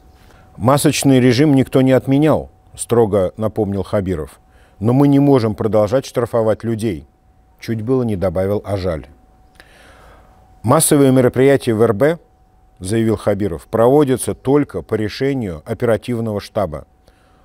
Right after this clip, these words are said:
Форумы, дни молодёжи и прочее". Вот здесь я позволю себе задать вопрос. Радий Хабиров у нас, в общем-то, номинальный юрист. Он, э, в принципе, наверное, знает, что существуют законы,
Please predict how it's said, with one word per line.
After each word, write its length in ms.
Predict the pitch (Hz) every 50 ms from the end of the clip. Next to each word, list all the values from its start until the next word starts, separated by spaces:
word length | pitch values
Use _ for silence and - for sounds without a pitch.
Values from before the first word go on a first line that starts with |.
| _ _ _
Форумы, 640 | - - 120 147 160 156 151 151 151 147 143 120 113
дни 240 | 110 117 127 123
молодёжи 580 | 117 110 107 104 101 95 92 117 131 131 117 120
и 40 | 110
прочее". 480 | - 110 107 98 - - - - 57 - - _ _ _ _ _ _ _ _ _ - _ _ _ - - -
Вот 140 | - 107 104
здесь 220 | 101 143 160 - -
я 120 | 135 -
позволю 420 | - 113 107 101 110 127 135 131
себе 240 | - - 104 95 117
задать 380 | 110 110 101 90 98 98 - -
вопрос. 420 | 101 - - - 76 - - - _ _ _ _ _ _ _ _ _ _ _ _ _ _ _ _
Радий 260 | 107 131 160 170 175
Хабиров 580 | - - 120 113 87 98 98 104 107 - - _ _ _ _ _ _ _ _ _ _ _ _ _
у 120 | - 101 104
нас, 200 | 123 151 - -
в 60 | 107
общем-то, 360 | 123 - - 135 120 - 110
номинальный 520 | 104 101 98 98 98 104 110 113 110 104 90
юрист. 480 | 82 98 101 92 80 - - - - _ _ _ _ _ _ _ _ - - _
Он, 260 | - 120 151 165 151 - - _
э, 300 | 101 101 98 92 90 76 - _
в 80 | - -
принципе, 460 | - 127 160 185 175 - - - 101
наверное, 400 | 98 101 117 135 135 117 110 101
знает, 340 | 78 101 110 101 90 80 -
что 160 | - - 90
существуют 640 | - - 113 - - - - 127 120 107 92 78 80
законы, 500 | 98 92 - - 160 175 175 170 160